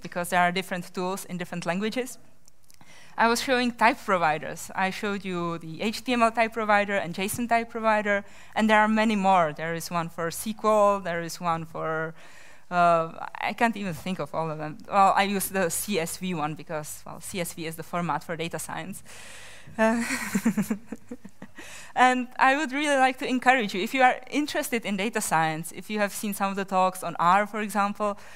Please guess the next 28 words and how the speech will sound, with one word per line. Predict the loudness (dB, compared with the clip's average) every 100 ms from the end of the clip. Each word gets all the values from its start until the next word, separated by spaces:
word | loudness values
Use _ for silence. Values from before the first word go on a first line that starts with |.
| -18 -10
then | -4 -2
you |
might | 2 2
be | 0
thinking, | -6 -8 -8 -8
"Well, | 2 2
maybe | 2 -2 -2
I | -2
should | -2 -8 -8
go | -2 0
into | 0 -4 -4
data | -4 -4
science." | 0 0 0 -4 -8 -14 -18 -8
Well, | -4
start | -4 8 8 8
with | 2 -4
fun | 0 2
data | 2 0 -2
sets, | -4 -8 -10 -14 -16 -18 -10
because | -2 2 2 2
by | 4 6 4 2
analyzing | 2 4 4 2 2
them, | 4 4 2 -6 -12
you | -4 0
know | 4 4
what's | 4 0
happening | -2 -2 0 2 4
there, | 6 6 2